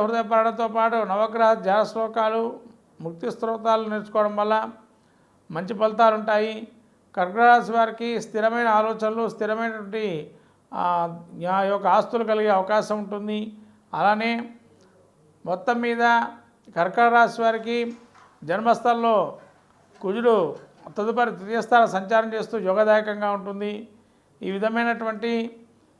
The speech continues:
కర్కట రాశి వారికి ఇంకా మంచి ఫలితాలు పొందడానికి సుబ్రహ్మణ్య నక్షత్ర దర్శనం, సుబ్రహ్మణ్య ఆరాధన చేయటం, సర్పారాధన చేయడం, సర్పాలకు ఆదివారం రోజు పాలు పోయడం, రాహుకాల దీపారాధన చేయటం లాంటివి చేయటం వల్ల మంచి ఫలితాలు ఉంటాయి ఈ యొక్క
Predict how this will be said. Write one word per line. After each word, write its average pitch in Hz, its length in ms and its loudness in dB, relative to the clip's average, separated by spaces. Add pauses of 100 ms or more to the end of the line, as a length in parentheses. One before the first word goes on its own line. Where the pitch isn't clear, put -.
కర్కట 208 340 2
రాశి 233 300 4
వారికి 226 320 -2 (100)
ఇంకా 226 180 0
మంచి 196 360 -6
ఫలితాలు 233 400 2
పొందడానికి 226 500 -2
సుబ్రహ్మణ్య 226 520 -2
నక్షత్ర 220 320 -4 (100)
దర్శనం, 202 320 -2
సుబ్రహ్మణ్య 220 580 -2
ఆరాధన 214 340 0
చేయటం, 214 300 -2 (760)
సర్పారాధన 247 720 6
చేయడం, 233 300 0
సర్పాలకు 202 540 2
ఆదివారం 226 380 4
రోజు 226 120 -2 (120)
పాలు 214 180 4
పోయడం, 220 400 -2
రాహుకాల 226 400 4
దీపారాధన 214 540 -2
చేయటం 208 280 -4
లాంటివి 202 340 -4
చేయటం 202 240 -6
వల్ల 220 200 0 (640)
మంచి 190 360 -8
ఫలితాలు 214 420 2
ఉంటాయి 202 500 0 (580)
ఈ 180 60 -8
యొక్క 196 220 -4